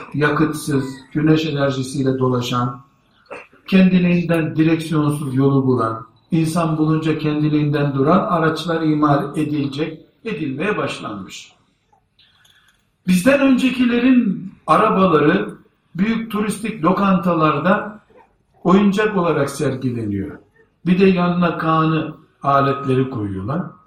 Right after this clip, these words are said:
Araba buymuş deyip çoluk çocuğa eğlence olarak gösteriyorlar. Biz ise modern cihazlarımızı kullanıyoruz.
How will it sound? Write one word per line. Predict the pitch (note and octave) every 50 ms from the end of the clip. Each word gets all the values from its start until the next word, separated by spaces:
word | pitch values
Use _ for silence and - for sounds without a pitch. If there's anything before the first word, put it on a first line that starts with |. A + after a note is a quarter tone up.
| _ _ _ _ -
Araba | F3+ G3+ G#3+ A3 A3 A3 - - -
buymuş | A#3 B3 G#3 F3+ E3 D#3 - - - -
deyip | D3+ - D3+ D3 -
çoluk | - F#3+ F#3+ G3 G3 - -
çocuğa | F3+ D#3+ D3 C#3+ D3+ D#3+ F3 F3+ E3
eğlence | E3 E3 D#3+ D#3+ E3 D#3+ D#3+ D#3+ E3+
olarak | E3+ D#3 C#3 - - - - -
gösteriyorlar. | - - - - - - - G2+ G2 - - - - - _ _ _ _ _ _ _ _ _ _ _ _ _ _ _ - - _ _ _ _ _ -
Biz | - F3+ F3+ -
ise | F3 D#3 - - G3 G3 G3+ G3+ - - - -
modern | D3+ D3+ D#3 D#3 E3 E3+ E3+ D#3+ D3+ C3+
cihazlarımızı | - D#3 C#3+ C#3 C#3 C#3+ C#3+ C#3 C#3 C#3+ C#3+ C#3+ C#3+ C#3+ C#3 C3 B2 E3 F#3 F#3 F3+ - - - _ _ _ _ _ _ _ -
kullanıyoruz. | - D3+ D3+ D3+ D3+ D3+ D#3 D#3 D#3+ D#3+ F3+ F#3+ F#3+ - -